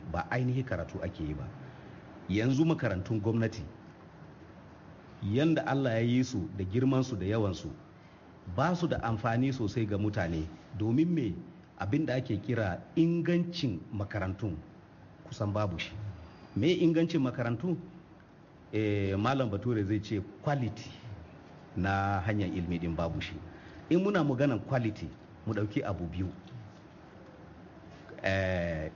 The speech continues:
ingancin malamai da ingancin yanayi inda ake karatu. Mu ɗauki ingancin malamai tukuna. Muna da malaman ne?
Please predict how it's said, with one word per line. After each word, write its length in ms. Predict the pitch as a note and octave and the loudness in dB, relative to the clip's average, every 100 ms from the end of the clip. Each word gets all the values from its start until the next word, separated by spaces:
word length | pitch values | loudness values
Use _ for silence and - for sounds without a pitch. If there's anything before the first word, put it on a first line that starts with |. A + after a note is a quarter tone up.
| - | -2
ingancin 640 | E3+ E3+ F3 F3+ F3+ - G#2 | 2 4 6 4 4 2 0
malamai 440 | F2 D#2+ E2 F2 F2 - G#2+ G2+ - - - - - - | 0 -2 -2 -4 -6 -12 -12 -12 -14 -18 -20 -20 -14 -4
da 100 | A2+ - | -4 2
ingancin 720 | F#3 F#3 F3 F#3+ F#3 A#2+ A2 | 4 6 4 2 0 0 2
yanayi 540 | A#2+ F3+ D3+ C3 C3+ C3+ | 4 4 4 4 2 0
inda 300 | - E3+ D#3+ - | 2 2 2 -2
ake 180 | A2+ | -4
karatu. 380 | G#2+ E2+ D#2+ - - - - - - - - - - - | -6 -6 -8 -10 -16 -18 -20 -20 -20 -20 -20 -20 -20 -8
Mu 80 | A2 | -2
ɗauki 280 | A2 A#2 E3 | -2 0 4
ingancin 400 | E3+ E3+ F3 A2 | 6 6 2 0
malamai 340 | F#2+ F2 F#2+ | 0 0 -2
tukuna. 360 | F#2 - D2+ D2 - - - - | -2 -6 -8 -10 -12 -20 -20 -6
Muna 160 | B2 C3 | 0 0
da 100 | A2 | 2
malaman 360 | F#2+ G2 A2+ | 2 2 2
ne? 120 | G#2+ | 0